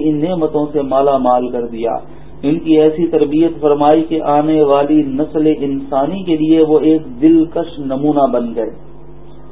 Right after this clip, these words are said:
سورہ حجر کی آیت نمبر بہتر، مفہوم؟ اے محبوب، تمہاری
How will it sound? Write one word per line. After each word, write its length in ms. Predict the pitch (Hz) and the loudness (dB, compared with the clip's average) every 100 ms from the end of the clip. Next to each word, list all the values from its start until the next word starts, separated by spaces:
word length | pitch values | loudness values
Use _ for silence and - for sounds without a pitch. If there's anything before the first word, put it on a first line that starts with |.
| - - - - - - - | -16 -16 -16 -16 -16 -16 -4
سورہ 280 | 170 190 196 196 185 | 0 4 4 2 -4
حجر 320 | - 170 196 185 | -4 -4 -4 -6
کی 120 | 190 180 | 0 4
آیت 280 | 180 180 185 | 4 2 -4
نمبر 240 | 175 180 156 | -2 -4 -4
بہتر، 460 | 135 151 147 147 117 - - - - - - 127 | -4 -4 -4 -4 -4 -6 -16 -18 -18 -16 -8 -8
مفہوم؟ 400 | 127 143 165 180 - - - - | -2 -2 -2 -4 -14 -18 -16 -4
اے 120 | 151 165 | -2 2
محبوب، 440 | 160 151 147 175 170 | 2 2 2 0 0
تمہاری 600 | 156 139 139 147 156 170 | -2 -2 0 4 4 4